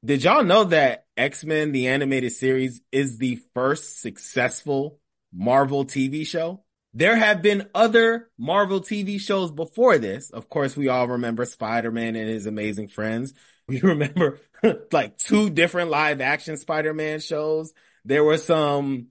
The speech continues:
I, I'm pretty sure, like, there was the, Inc-, well, actually, the Incredible Hulk. So live action, there were some, uh, successful live action T V shows.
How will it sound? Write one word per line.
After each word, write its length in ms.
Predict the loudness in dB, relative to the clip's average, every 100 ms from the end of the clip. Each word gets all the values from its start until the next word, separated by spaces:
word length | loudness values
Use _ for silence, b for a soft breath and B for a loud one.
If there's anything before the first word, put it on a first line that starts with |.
| -2
I, 220 | -2 -2 _ -8
I'm 220 | -6 -6
pretty 420 | -4 2 4 6
sure, 640 | 4 2 4 4 4 2 -2
like, 400 | 0 2 0 -2 -12 _ _ _ _
there 160 | -4 0
was 840 | 0 0 -2 -2 -4 -6 -10 -14 -18 _ _ _ _
the, 240 | -2 0
Inc-, 140 | -2 2
well, 220 | 2 4
actually, 360 | 2 0 -2 -2
the 120 | -2
Incredible 400 | -2 -2 -2 -2
Hulk. 220 | -2 -2
So 100 | -4
live 380 | -6 -2 0 0
action, 300 | -2 -2 -4
there 100 | -4
were 100 | -4
some, 220 | -4 -8
uh, 120 | -8 -8
successful 520 | -8 -4 -2 0 0
live 240 | -2 -2
action 300 | -2 -6 -10
T 160 | -14 -12
V 140 | -12
shows. 420 | -12 -12 -12 -12